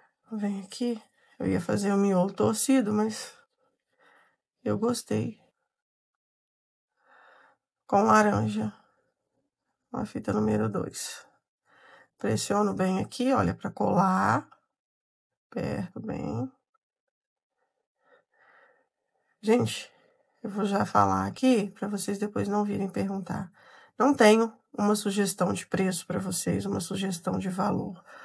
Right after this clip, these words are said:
Por quê? Eu não atuo no mercado de vendas já tem uns três anos. Eu recebo todo o material aqui pra fazer a divulgação. Então, o meu custo com materiais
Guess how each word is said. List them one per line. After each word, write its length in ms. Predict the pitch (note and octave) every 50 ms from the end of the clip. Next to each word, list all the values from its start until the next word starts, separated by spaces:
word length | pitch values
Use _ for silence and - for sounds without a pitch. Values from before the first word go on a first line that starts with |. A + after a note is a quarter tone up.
| - - - - _
Por 280 | - C4 C#4 C4+ - -
quê? 260 | - E3+ F#3 F#3+ F3 - _ _ - - - _ _ _ _
Eu 240 | - G#3+ G#3 G#3+ G#3
não 320 | G#3+ G#3+ A3 A#3+ C4+ C#4+
atuo 360 | C#4 C4+ C4 - A3 A3 A3 A3
no 100 | G#3+ G3+
mercado 460 | G3+ G3 E3+ - - F#3+ G3+ G3 F#3
de 100 | F#3 G3
vendas 400 | F#3 G3 G3+ G#3 G#3 G#3+ G#3+ G3+
já 140 | G3+ G3+ G3+
tem 200 | - G3+ G3+ G3
uns 160 | G3 F#3+ -
três 360 | - G#3+ A#3+ B3+ B3 G#3 F3+
anos. 480 | E3+ - F2 - E3+ - - - - _ _ - - - - - - - _ _ _ _ _ _ _ _ _ _ _ -
Eu 100 | G3 F#3+
recebo 540 | F3 G#3 G3 - - - F3+ F#3 F#3 G3
todo 440 | E3+ - _ - G#3+ B3 D4+ - -
o 40 | D4+
material 600 | C#4+ C4 C4 - A#3 G#3 F#3+ G3+ G3+ F#3+ F#3+ G3
aqui 240 | G3 F#3 - - G3+
pra 160 | G#3 G#3+ G#3+
fazer 320 | G#3+ - A3 G#3 G3 G3+ G3
a 40 | G3
divulgação. 760 | F#3+ G3 F#3 G3+ F#3+ F#3+ G3+ G3+ G3 - - E3 E3+ E3+ - -
Então, 440 | G3 - - F#3+ G3+ G#3 - - - -
o 100 | A3+ A3+
meu 240 | A#3 B3+ C#4 C#4+
custo 580 | C#4 - - B3+ C4 C4 B3+ - - - - - - _ _ _ _ _ _ _ _ _ _ _ _ _ _ _ _
com 240 | - A#3+ D4 G4+ F#4
materiais 920 | C#4 A#3 A3 - F#3 F#3 F#3+ G3 F#3+ G3 G3 G3+ G#3 - - - - -